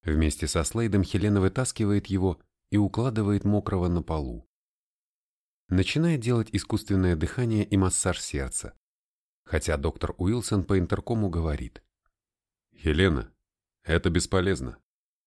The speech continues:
Прошло слишком много времени». Однако она все равно продолжает.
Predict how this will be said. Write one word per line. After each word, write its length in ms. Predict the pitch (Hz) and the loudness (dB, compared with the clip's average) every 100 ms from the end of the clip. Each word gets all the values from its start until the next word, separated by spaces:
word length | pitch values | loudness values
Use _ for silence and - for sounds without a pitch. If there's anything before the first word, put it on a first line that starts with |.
| - | 0
Прошло 380 | 85 - 95 | 0 2 0
слишком 480 | 87 95 98 - 95 | 0 2 2 2 0
много 340 | 90 90 87 90 | 2 2 2 2
времени». 500 | 87 65 62 57 - _ _ _ _ _ _ _ _ _ _ _ _ - | 2 0 -4 -8 -14 _ _ _ _ _ _ _ _ _ _ _ _ -2
Однако 520 | 95 90 120 117 120 | 0 0 0 -2 -2
она 160 | 123 120 | 0 -2
все 240 | - 127 | 0 2
равно 280 | 127 135 135 | 2 2 0
продолжает. 920 | 123 110 110 95 78 69 58 - - | 0 0 0 0 -2 -4 -6 -12 -20